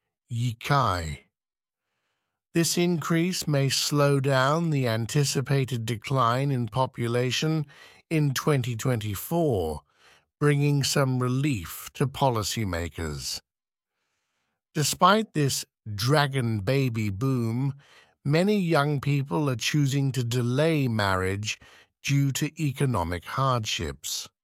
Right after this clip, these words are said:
High childcare costs and societal expectations for women to prioritize family over career are also contributing to a growing trend of women choosing to remain childless.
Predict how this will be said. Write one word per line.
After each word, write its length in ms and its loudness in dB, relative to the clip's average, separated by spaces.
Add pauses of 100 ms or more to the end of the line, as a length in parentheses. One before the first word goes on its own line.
(800)
High 400 4
childcare 840 2
costs 720 0 (340)
and 220 0
societal 880 2
expectations 1080 0
for 140 -2
women 420 0
to 120 -4
prioritize 1000 2
family 560 2
over 240 0
career 580 0 (560)
are 160 4
also 540 2
contributing 880 0
to 200 0
a 60 0
growing 640 0
trend 440 2
of 180 -4
women 460 0 (440)
choosing 560 2
to 160 0
remain 600 0
childless. 1040 -2